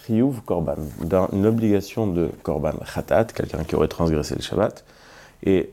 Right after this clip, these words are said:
euh, aujourd'hui le sujet, le premier sujet de la page, ça s'appellera Grera. Grera c'est remorquer, on va tout de suite expliquer.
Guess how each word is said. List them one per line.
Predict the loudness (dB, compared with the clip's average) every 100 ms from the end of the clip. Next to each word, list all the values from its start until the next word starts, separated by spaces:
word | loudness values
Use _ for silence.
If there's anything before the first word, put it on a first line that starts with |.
| -2
euh, | 0
aujourd'hui | 2 2 2 2 2
le | 0
sujet, | -2 0 2 2 -2
le | -8
premier | -4 -2 -2 -4
sujet | -8 -10 -8
de |
la | -6
page, | 0 0 0 -6 -18 -20 -20 _
ça | -10
s'appellera | -6 -4 0 0 0 -2
Grera. | -4 -2 0 0 -2 -8
Grera | -4 0 2 0
c'est | -2
remorquer, | -6 -6 -6 0 0
on |
va | 0
tout | -4
de | -6
suite | -4
expliquer. | -6 -8 -12